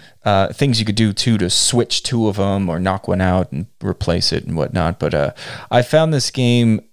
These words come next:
to be, like, the wheel was definitely a gimmick. It was like, this is wheel building. This is this new thing, and it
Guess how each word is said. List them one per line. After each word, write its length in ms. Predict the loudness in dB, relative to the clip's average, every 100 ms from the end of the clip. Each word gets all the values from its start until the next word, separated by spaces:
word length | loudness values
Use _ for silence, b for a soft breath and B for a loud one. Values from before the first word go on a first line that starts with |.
| _ -4
to 120 | -2
be, 460 | 2 2 2 0 0
like, 400 | 0 0 -4 -18
the 160 | -2 0
wheel 400 | 0 2 2 2
was 380 | 2 0 -2 -8 -18 _ _ -20 -2
definitely 440 | 0 0 -2 0 2
a 40 |
gimmick. 500 | 2 2 0 -6 -12 -6
It 60 |
was 220 | -4 -2
like, 300 | 2 0 0
this 180 | -4 -2
is 140 | -2 0
wheel 260 | 2 0
building. 360 | 2 2 2 -2
This 160 | -2
is 80 | -2
this 180 | -2 2
new 160 | 2 2
thing, 340 | 0 2 2
and 120 | 2
it 100 | 0